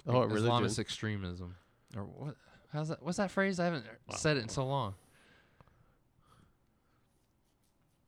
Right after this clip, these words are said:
Speaker 2: Just say
Speaker 1: Terrorists.
Speaker 2: whatever. <laughs> Terrorists. Now you're being racist.
Speaker 1: Yeah.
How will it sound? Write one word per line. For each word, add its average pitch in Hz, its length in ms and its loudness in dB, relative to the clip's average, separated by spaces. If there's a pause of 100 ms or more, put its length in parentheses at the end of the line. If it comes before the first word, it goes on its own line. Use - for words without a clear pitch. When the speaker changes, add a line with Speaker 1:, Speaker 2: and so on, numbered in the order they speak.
(960)
Speaker 2:
Just - 120 -8
say - 60 0
Speaker 1:
Terrorists. 107 680 4 (300)
Speaker 2:
whatever. - 180 4 (340)
<laughs> - 120 0
Terrorists. - 920 4 (840)
Now 92 80 2
you're 156 120 2
being 120 260 4
racist. 113 580 2
Speaker 1:
Yeah. 101 260 -2